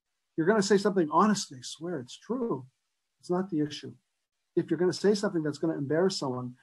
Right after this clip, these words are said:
and you're gonna say, "Well, I, I said it in front of him, so I'm, I'm a good guy. I, I didn't say it privately behind his back." No, if you're embarrassing the person,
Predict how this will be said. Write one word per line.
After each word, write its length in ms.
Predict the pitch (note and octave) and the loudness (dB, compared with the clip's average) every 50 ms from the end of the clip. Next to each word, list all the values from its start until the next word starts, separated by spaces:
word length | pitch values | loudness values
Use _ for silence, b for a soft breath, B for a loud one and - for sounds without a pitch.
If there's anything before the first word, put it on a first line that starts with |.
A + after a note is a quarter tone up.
| b b | b b
and 80 | C#3+ | 4
you're 100 | E3 F3 | 6 6
gonna 60 | F3 E3 | 6 6
say, 140 | E3+ F#3+ | 8 8
"Well, 180 | F#3 F3+ F3 D#3+ | 10 10 10 8
I, 140 | D3 C3+ C3 - _ | 6 4 0 -4 _
I 60 | D3 | -10
said 200 | - - F#3 G3+ | 0 4 6 6
it 60 | A3+ | 6
in 140 | G3+ C#3+ B2+ | 6 4 0
front 220 | - C#3 C#3 D#3+ | -2 0 2 4
of 80 | F#3+ F3+ | 4 4
him, 260 | E3 D3 C#3+ D3+ D#3 D3 | 2 0 0 -4 -6 -6
so 140 | - D3 | -4 -4
I'm, 200 | C#3 C3+ C3+ C3+ B2 A#2 | -2 -2 -4 -6 -8 -10
I'm 80 | C3 | -14
a 60 | C#3 | -8
good 180 | C#3 D3 F3 C#3+ | 0 0 0 2
guy. 380 | B2+ F3+ F#3+ F#3+ D#3 D3 D3 D3 | 4 6 6 8 6 6 4 2
I, 220 | C#3+ D3 D3+ D3 | 2 0 0 -2
I 20 | C#3+ | -2
didn't 260 | C3+ D#3+ F3 F3 - | 0 2 2 2 2
say 180 | - E3+ D#3 D3 | 2 2 2 2
it 80 | C#3+ | 2
privately 380 | - D3+ D#3 D#3 E3 E3+ F3 D#3+ | 2 4 4 4 4 4 2 0
behind 280 | C#3+ C3+ C#3 D3+ C#3+ | 0 0 -2 -2 -4
his 100 | C3+ C3 | -4 -6
back." 400 | B2+ F3 F3+ E3+ C#3+ C3 - - _ _ _ _ _ _ _ _ | 0 4 4 4 4 2 -4 -14 _ _ _ _ _ _ _ _
No, 260 | C4+ E4 D4+ G3 D3+ | 2 4 4 4 2
if 140 | D3+ D3 - | 0 -2 0
you're 100 | F3 E3 | 0 2
embarrassing 540 | D#3+ D#3+ D3+ D#3+ E3 G3 G#3+ G#3 - A#3+ A#3 | 2 2 2 2 2 2 0 -2 -6 -6 -6
the 80 | A#3+ | -6
person, 560 | G#3 - D3+ C3 B2 B2 - D3 C#3+ C#3+ D3+ | -6 -4 -6 -6 -6 -6 -10 -8 -8 -8 -10